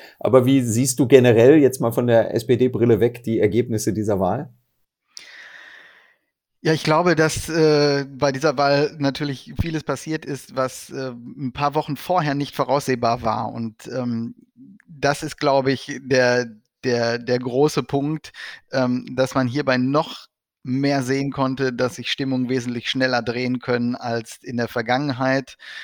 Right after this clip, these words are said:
Speaker 2: dass, äh, Parteibindungen, ähm, die in den vergangenen Jahrzehnten da waren, ähm, hier weniger getragen haben. Und von daher,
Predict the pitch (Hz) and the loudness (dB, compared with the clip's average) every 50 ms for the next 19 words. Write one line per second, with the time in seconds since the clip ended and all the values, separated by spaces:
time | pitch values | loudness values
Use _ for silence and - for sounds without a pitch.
0 | - _ - - 123 113 - - - - 117 123 120 117 120 120 120 120 - - | -18 _ -6 -6 -6 -6 -6 -10 -12 -10 -6 -4 -2 -2 -2 -4 -6 -8 -12 -8
1 | - 123 117 - - - 123 127 123 120 117 110 127 147 175 180 170 156 160 156 | -8 -8 -8 -6 -4 -2 0 0 0 -2 -2 0 0 0 2 2 0 0 0 0
2 | 156 156 151 156 156 156 147 - - - - - - _ _ - - 135 131 131 | 0 0 -2 -2 -2 -4 -6 -8 -12 -20 -20 -20 -20 _ _ -4 -2 0 0 2
3 | 127 131 131 123 120 127 127 127 131 117 127 127 127 127 123 123 - 127 120 123 | 0 -2 -4 -4 -4 -2 -2 -2 -2 -2 -2 -2 -2 -2 -2 -2 -4 -4 -4 -2
4 | 123 131 127 123 123 127 123 120 117 - - 135 131 143 147 143 127 123 120 127 | -2 -2 -2 -2 -2 0 -2 -2 -4 -4 -6 -6 -6 -6 -6 -4 -2 0 0 0
5 | 135 127 135 131 127 127 131 123 131 127 123 123 127 123 127 123 120 120 123 - | -2 0 0 0 0 0 -2 -2 0 0 0 0 -2 -2 -4 -4 -4 -4 -6 -8
6 | - - - 135 135 123 117 123 135 139 143 143 123 131 127 123 123 120 - - | -12 -8 -2 -2 -2 -2 0 -2 -2 0 -2 -2 0 0 -2 -2 -4 -8 -8 -4
7 | 123 123 123 135 143 147 135 139 139 143 143 131 123 - - 131 123 123 123 120 | -2 -2 -2 -2 -2 -2 -2 0 0 0 0 -2 -4 -4 -6 -4 -2 0 0 0
8 | 123 123 127 123 120 | 0 0 0 -2 -2